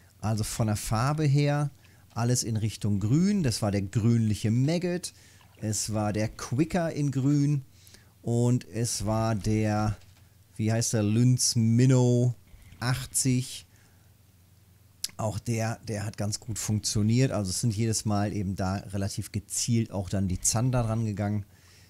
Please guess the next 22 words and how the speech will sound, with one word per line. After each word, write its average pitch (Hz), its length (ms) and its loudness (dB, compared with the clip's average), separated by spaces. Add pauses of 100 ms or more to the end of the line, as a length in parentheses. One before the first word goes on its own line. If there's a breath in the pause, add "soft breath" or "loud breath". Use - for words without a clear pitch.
(160 soft breath)
Das 110 440 0
war 107 120 0
schon - 180 -2
mal 104 100 2
nicht 98 180 0
schlecht. - 480 -2 (340 loud breath)
Auf - 300 -6
Pink 170 440 4
hat 127 180 0
dann 120 160 2
sehr 117 220 0
schnell 110 360 -2
auch 95 160 -6
der 98 200 2
Wels 139 360 2
reagiert. 123 640 0 (640 soft breath)
Und 110 180 0
jetzt 104 300 -2
hier 110 420 -2
auf 90 280 -4
Weiß, 101 600 0
ja, 87 260 -2